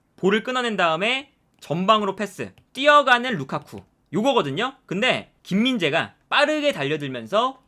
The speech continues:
이 루카쿠와의 스피드 경쟁에서 오늘 경기 승리를 거둘 때가 많았어요. 물론 루카쿠가 피지컬이 매우 좋은 선수라서 힘으로 밀어내는 것은 약간 어려울 수도 있지만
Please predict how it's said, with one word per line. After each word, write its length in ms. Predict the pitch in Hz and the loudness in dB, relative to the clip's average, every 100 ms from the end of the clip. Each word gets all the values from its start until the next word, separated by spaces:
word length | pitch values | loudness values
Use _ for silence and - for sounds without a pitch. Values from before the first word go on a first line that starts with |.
| - | -10
이 120 | 147 | -6
루카쿠와의 720 | 143 160 277 277 254 233 220 | -6 -2 -4 -2 0 2 2
스피드 340 | 214 - 226 254 | -2 -10 -8 -4
경쟁에서 720 | 208 170 151 135 190 117 - _ | -4 -4 -6 -2 -2 -2 -8 _
오늘 320 | - 196 247 226 | -4 0 0 0
경기 560 | 196 190 233 269 269 _ | -2 -2 -4 -6 -10 _
승리를 580 | - 302 320 320 302 277 | -10 -6 -4 -2 -2 -2
거둘 320 | 160 185 202 | -2 -4 -2
때가 240 | 196 196 | 2 2
많았어요. 540 | 120 131 147 - 92 - - | 0 -4 -4 -6 -12 -14 -10
물론 380 | 160 262 294 | 2 6 6
루카쿠가 760 | 202 214 220 165 147 160 117 - | 6 -4 -4 -2 0 0 -2 -6
피지컬이 460 | - 285 302 277 202 | -4 -2 0 0 2
매우 220 | 143 233 | 2 2
좋은 200 | 220 214 | 0 0
선수라서 600 | 196 165 156 143 240 285 _ _ _ | -2 0 -2 0 -2 -4 _ _ _
힘으로 480 | - 311 320 320 294 | -6 -2 0 2 0
밀어내는 480 | 156 185 202 190 180 | 0 0 2 0 -2
것은 380 | 165 226 269 190 | -2 -2 -2 0
약간 340 | 151 202 196 | 0 0 0
어려울 400 | - - 214 220 | 0 2 4 4
수도 180 | 208 196 | 2 -8
있지만 520 | 147 127 202 120 | -8 -6 -4 -4